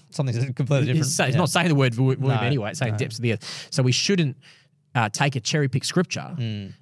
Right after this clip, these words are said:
Speaker 2: and go, "Okay, that's, that's our pin-up scripture for
Speaker 1: Yeah.
Speaker 2: being pro-life." Now, I think we can produce an argument for a pro-life, predominantly pro-life argument from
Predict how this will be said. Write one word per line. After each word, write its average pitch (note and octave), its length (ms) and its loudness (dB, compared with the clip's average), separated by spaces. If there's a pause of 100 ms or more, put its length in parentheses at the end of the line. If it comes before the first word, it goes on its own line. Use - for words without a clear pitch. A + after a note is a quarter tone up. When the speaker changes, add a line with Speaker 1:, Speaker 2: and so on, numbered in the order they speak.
Speaker 2:
and B2 120 2
go, A#2 180 2
"Okay, A2+ 340 0 (320)
that's, - 300 -2 (100)
that's C#3+ 260 0
our A2+ 400 2 (240)
pin-up D3+ 320 0
scripture B2 400 0
for B2 160 -2
Speaker 1:
Yeah. G#2 140 0
Speaker 2:
being G2+ 340 -2
pro-life." A2+ 380 -2
Now, C3 140 0
I C#3+ 40 4
think B2 280 -4
we B2 60 -4
can G#2 200 -6 (160)
produce B2+ 560 -2
an A2 80 -2
argument G#2+ 460 -2 (460)
for A#2 220 -2
a F#2+ 60 0
pro-life, A2 560 0
predominantly B2 380 -2
pro-life G#2+ 380 -2
argument G#2 360 -4
from G2 360 -6